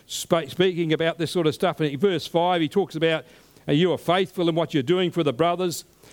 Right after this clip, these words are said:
even though they are strangers to you." These were the people that come. And in verse six, they, they have told the church about, you know, your love, the ones that have come back to John. "You will do well to send them in the way in a manner worthy of God.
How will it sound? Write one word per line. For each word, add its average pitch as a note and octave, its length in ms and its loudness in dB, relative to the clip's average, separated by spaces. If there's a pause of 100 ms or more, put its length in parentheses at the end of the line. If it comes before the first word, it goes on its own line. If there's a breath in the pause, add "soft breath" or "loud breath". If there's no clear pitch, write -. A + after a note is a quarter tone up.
(220 loud breath)
even E3+ 280 2
though E3+ 180 2
they D#3+ 180 2
are C#3+ 80 0
strangers F#3+ 760 0
to D#3 100 0
you." F3 180 4
These E3+ 220 0
were E3+ 80 0
the D3 100 -2
people F3+ 260 0
that D#3+ 120 2
come. F3+ 380 -2 (420 loud breath)
And C3+ 100 4
in C#3 80 2
verse D#3+ 260 2
six, - 360 -2
they, D#3 180 0 (260 loud breath)
they D3 320 2
have D3 120 -2
told F3 300 0
the D3 80 -4
church G3 340 0
about, E3 280 0 (220)
you D#3 160 2
know, D#3+ 100 4
your D#3+ 340 0
love, D#3+ 300 0
the C3 100 -2
ones E3 240 0
that D3 100 -2
have C3 100 -2
come D3 220 0
back E3 240 -2
to D3 100 -4
John. F3 400 0 (300 loud breath)
"You F3 160 2
will F#3 80 0
do D#3 180 -2
well F#3 220 0
to D#3 100 -6
send G3 300 0
them F#3+ 140 2
in F#3 80 0
the E3+ 100 0
way F3 240 2
in D3+ 60 2
a C3+ 40 2
manner E3 320 2
worthy F3+ 520 0
of C3 140 -8
God. G3 420 0